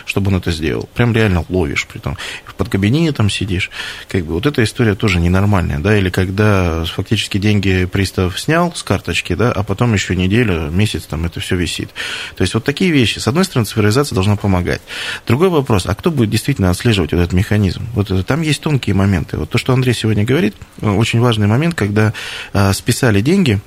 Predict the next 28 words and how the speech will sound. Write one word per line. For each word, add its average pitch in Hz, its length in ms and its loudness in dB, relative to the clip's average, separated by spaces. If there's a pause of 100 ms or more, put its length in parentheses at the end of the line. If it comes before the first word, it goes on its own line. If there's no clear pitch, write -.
(840)
да, 117 240 4
или, 110 140 4
например, 107 300 2
наоборот, 107 340 2
не 98 80 4
списали, 98 380 0
да, 113 200 2
а 101 80 0
производство 127 400 0
взяли 113 220 2
и 95 40 2
закрыли. - 460 -4 (360)
То - 100 -2
есть, - 160 -2
и, 123 360 4
и 139 40 4
вот 135 180 2
тут, 165 240 -2
э, 123 60 4
вот 120 100 2
этот 131 240 0
день-два, 127 480 2
он 131 140 4
может 117 240 2
решить 131 260 0
очень 117 200 0
много 107 200 2
чего. - 380 0